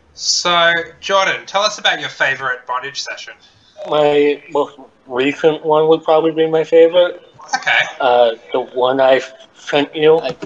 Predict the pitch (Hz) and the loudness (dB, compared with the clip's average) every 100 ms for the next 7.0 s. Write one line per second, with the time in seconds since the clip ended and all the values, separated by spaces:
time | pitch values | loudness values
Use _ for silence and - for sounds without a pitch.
0 | - - - 147 131 - 143 131 143 123 | -18 -20 -8 -6 0 0 0 2 2 4
1 | 113 107 104 113 - - - 131 135 120 | 4 2 0 -4 -6 -16 -16 -6 -2 0
2 | 117 113 - 156 127 120 120 117 131 - | -2 -8 -6 -2 0 2 2 2 0 0
3 | - 135 123 117 - - 117 - - 120 | -8 0 2 2 -4 0 0 0 0 0
4 | 117 117 110 110 _ _ _ _ 127 120 | 0 -4 -10 -18 _ _ _ _ -4 -2
5 | 113 113 117 - - 117 113 113 110 107 | -2 0 2 2 0 0 0 0 -2 -4
6 | 110 - 120 - - 120 - - 120 123 | -6 -8 -8 -6 -2 -2 -2 -8 -8 -8